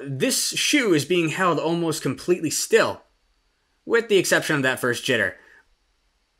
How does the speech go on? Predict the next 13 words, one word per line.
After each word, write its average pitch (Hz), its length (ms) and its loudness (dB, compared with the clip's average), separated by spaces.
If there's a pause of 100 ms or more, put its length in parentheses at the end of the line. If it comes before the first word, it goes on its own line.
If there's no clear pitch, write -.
(260)
But 160 200 -2
over 180 240 4
here, 156 640 4
from 170 200 4
about 143 220 4
this 139 160 2
frame 165 340 2
on, 156 420 2 (400)
it's 151 180 0
mostly 220 440 4
being 190 280 4
held 151 260 2
still. 107 280 -6